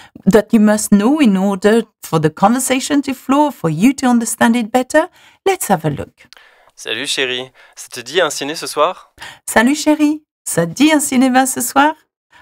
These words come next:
Speaker 1: Hi honey, do you fancy a movie tonight? Okay, so un cinéma is like voir un film, to see a film, but we say, "Do you fancy a cinema tonight?" Okay, but that's another way of saying, "Do you fancy watching a film?"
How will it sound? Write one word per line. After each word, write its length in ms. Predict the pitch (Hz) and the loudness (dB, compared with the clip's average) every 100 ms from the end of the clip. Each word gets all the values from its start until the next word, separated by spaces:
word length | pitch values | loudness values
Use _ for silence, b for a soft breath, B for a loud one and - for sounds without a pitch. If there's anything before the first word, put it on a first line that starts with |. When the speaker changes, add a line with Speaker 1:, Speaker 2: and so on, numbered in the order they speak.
| - | 0
Speaker 1:
Hi 260 | 523 508 247 | 2 2 2
honey, 460 | 214 185 160 151 | 2 2 -2 -4
do 160 | 165 381 494 | 2 2 2
you 120 | 359 | 0
fancy 560 | - 185 185 - - 247 | 2 2 2 0 -4 0
a 100 | 254 | 0
movie 640 | 170 160 131 143 131 160 _ _ | 0 -2 -4 -2 -2 -4 _ _
tonight? 680 | - 156 151 143 95 - - | -2 0 2 0 -4 -12 -4
Okay, 360 | 160 - 165 220 B B B | -4 0 -2 -2 B B B
so 240 | - 247 - - | 0 0 0 -2
un 200 | 415 466 | -2 -2
cinéma 720 | - - 254 233 208 185 175 | -6 -2 2 2 2 0 -2
is 180 | 190 220 | -2 -2
like 400 | 185 175 - - - | 0 0 -2 -10 -2
voir 680 | 165 170 226 254 240 214 - | -2 2 4 4 2 -2 -2
un 160 | 180 175 | -2 -2
film, 460 | _ 214 185 165 | _ 0 2 0
to 200 | - 208 | -2 -2
see 320 | 202 - 175 | -2 -4 -2
a 80 | 151 | -4
film, 300 | - 180 160 | -2 -4 -2
but 180 | 156 160 | -2 0
we 140 | 220 | 0
say, 320 | 240 - 147 180 B B | 0 -2 -2 -4 B B
"Do 80 | 427 | 0
you 100 | 392 | 2
fancy 380 | 202 175 - 185 | 0 -2 -2 -4
a 80 | |
cinema 580 | 190 - 165 160 151 - - | -4 -2 -2 0 -2 -4 -6
tonight?" 680 | 160 170 190 135 - - - - | -2 0 0 -2 -8 -12 -12 -8
Okay, 220 | 165 151 | -2 0
but 240 | 147 - 190 | 0 -2 0
that's 200 | 370 269 | 0 2
another 280 | 202 175 | 0 2
way 160 | 151 147 | 0 -2
of 80 | 143 | -4
saying, 260 | 139 156 | -4 -4
"Do 140 | 165 330 | -2 0
you 100 | 240 | 0
fancy 380 | - 143 - 143 | 0 -4 -4 -4
watching 420 | 170 175 - 117 - | -4 -4 -6 -8 -8
a 60 | |
film?" 440 | - - 117 113 | -12 -4 -4 -4